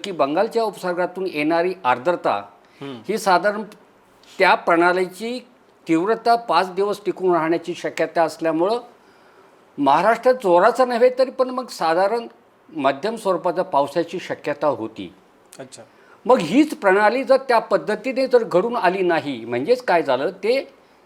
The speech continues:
Speaker 1: प्रत्यावर्ती चक्रीय वाऱ्याची स्थिती केवळ आजही ती ओरिसापर्यंतच थांबलेली आहे.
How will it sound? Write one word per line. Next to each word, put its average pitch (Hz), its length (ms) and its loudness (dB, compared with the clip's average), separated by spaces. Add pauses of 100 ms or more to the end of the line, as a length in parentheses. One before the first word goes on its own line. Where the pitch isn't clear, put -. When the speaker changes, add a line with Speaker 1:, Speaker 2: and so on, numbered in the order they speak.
(580)
Speaker 1:
प्रत्यावर्ती 226 720 2
चक्रीय 254 440 0
वाऱ्याची 185 440 2
स्थिती 185 300 -14
केवळ 233 340 6 (180)
आजही 220 600 2 (880)
ती 240 60 -8
ओरिसापर्यंतच 277 1000 2
थांबलेली 196 400 -2
आहे. 147 460 -2